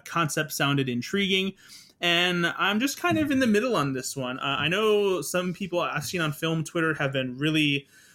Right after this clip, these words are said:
uh, liking this and praising it. I know Chris really didn't like it very much and was kind of on the, the outside with that. And I, I just land somewhere in the middle. I, I do think it has some good action sequences. I think it makes what could have been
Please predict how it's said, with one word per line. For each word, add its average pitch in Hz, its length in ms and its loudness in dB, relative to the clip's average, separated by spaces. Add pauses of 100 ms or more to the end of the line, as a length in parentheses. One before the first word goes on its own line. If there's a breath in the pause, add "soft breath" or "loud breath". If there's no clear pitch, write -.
(160 soft breath)
uh, 127 320 0
liking 190 420 0
this 190 460 -2
and 135 440 0
praising 170 420 2
it. 160 220 2
I 143 80 2
know 151 140 4
Chris - 480 -4
really 156 240 2
didn't 147 280 0
like 143 200 -2
it 147 80 0
very 156 160 2
much 156 200 2
and 143 80 0
was 127 120 -4
kind 143 240 0
of 131 100 -2
on 131 260 0
the, 127 440 -2
the 131 100 -6
outside 143 480 0
with 151 140 -2
that. 151 320 0 (360 loud breath)
And 151 200 0
I, 170 200 2 (120)
I 190 80 2
just 196 140 -8
land 262 180 0
somewhere 233 220 0
in 208 60 2
the 185 60 0
middle. 185 240 2
I, 135 180 2
I 160 60 2
do 175 180 -2
think 208 200 -2
it 180 80 -4
has 202 200 -2
some 196 100 -4
good 170 120 2
action 160 380 0
sequences. 180 720 -4 (180 loud breath)
I 147 120 -4
think 226 220 -2
it 202 120 0
makes 175 340 -2
what 165 220 -2
could - 180 -2
have 170 160 0
been 165 380 0